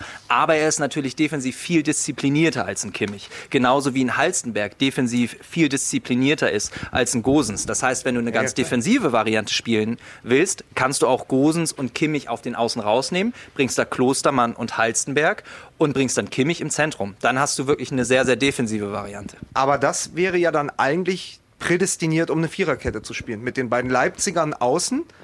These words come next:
Speaker 2: und dann zwei Innenverteidiger und dann hast du einen Sechser frei und dann könnte Kimmich nämlich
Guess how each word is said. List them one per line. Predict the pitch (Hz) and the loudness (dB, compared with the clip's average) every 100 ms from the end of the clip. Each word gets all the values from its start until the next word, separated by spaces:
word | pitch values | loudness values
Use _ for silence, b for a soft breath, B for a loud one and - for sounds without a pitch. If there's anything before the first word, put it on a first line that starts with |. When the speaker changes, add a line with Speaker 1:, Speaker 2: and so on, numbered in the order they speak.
| B | B
Speaker 2:
und | 131 120 | -8 0
dann | 123 208 | 0 2
zwei | - 185 | 0 0
Innenverteidiger | 180 185 165 165 156 | -2 -4 -2 0 0
und | 139 127 | 0 0
dann | 165 | 0
hast | 175 - | 0 -2
du | 175 123 | 0 0
einen | 147 | 0
Sechser | 139 143 - 147 | 0 -2 -2 -2
frei | 147 135 | 0 -2
und | |
dann | 120 | -2
könnte | 143 135 | -4 -6
Kimmich | 135 160 165 - | -2 0 0 -2
nämlich | 147 143 | -4 -6